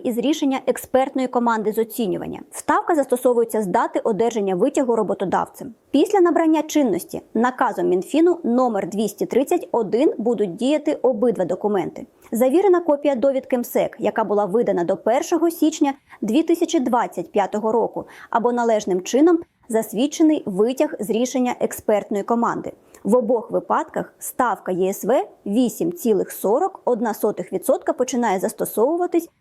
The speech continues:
з моменту подання працівником відповідного документа роботодавцю. Якщо довідка мсек закінчилася після першого січня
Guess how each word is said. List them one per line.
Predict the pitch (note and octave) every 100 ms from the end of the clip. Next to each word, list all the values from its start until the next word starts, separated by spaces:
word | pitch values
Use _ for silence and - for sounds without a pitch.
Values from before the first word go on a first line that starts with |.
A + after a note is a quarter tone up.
| -
з | A#3
моменту | C4+ B3+ A#3+
подання | A#3+ A#3+ A#3+ B3
працівником | A#3 A3+ B3 G#3+ A3 A#3+ B3+
відповідного | B3 A#3 G#3 G#3+ A3+ G#3+
документа | G3+ B3 C4+ A#3 E3+ E3+
роботодавцю. | D#3+ F3+ G3+ F#3 D#3+ - - G#3+ -
Якщо | A3+ B3 -
довідка | A#3+ C4+ A#3+ - A3+
мсек | A#3+ B3 G#3 -
закінчилася | A3 A#3+ A#3+ A#3+ B3+ G3 F3+ F#3
після | - G#3 G3+
першого | - G#3+ - G#3+ F#3+
січня | - D#4+ F4